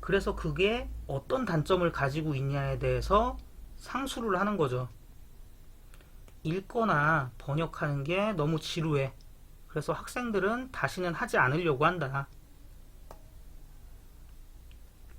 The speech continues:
그런데 이 뽑아낸다는 뜻이잖아요. 추출한다는 뜻이잖아.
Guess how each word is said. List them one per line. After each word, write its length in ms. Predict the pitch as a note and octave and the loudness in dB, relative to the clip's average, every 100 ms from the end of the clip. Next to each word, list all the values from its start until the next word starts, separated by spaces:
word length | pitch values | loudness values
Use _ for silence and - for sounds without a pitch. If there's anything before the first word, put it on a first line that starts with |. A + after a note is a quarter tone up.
| - | -16
그런데 600 | - F3 E3+ D3 D#3 B2+ A#2+ - - - - - - - - - - - - - - - - - - - - - - - - F#3+ | -4 0 2 4 2 0 -6 -14 -18 -18 -18 -20 -18 -18 -16 -18 -16 -18 -18 -18 -18 -18 -18 -18 -18 -16 -16 -18 -18 -18 -12 -4
이 140 | F3+ | -4
뽑아낸다는 840 | - D4+ - D#4 D#4 C4+ A#3 G#3 | 0 0 4 4 4 2 4 4
뜻이잖아요. 600 | G3+ E3 D3+ C#3 C#3+ E3+ - | 2 -2 4 4 6 4 4
추출한다는 680 | - - - C#4+ A#3+ G3 D#3 | 0 0 6 8 10 8 6
뜻이잖아. 640 | D3+ C#3 B2+ D3 C#3+ | -4 -2 0 2 0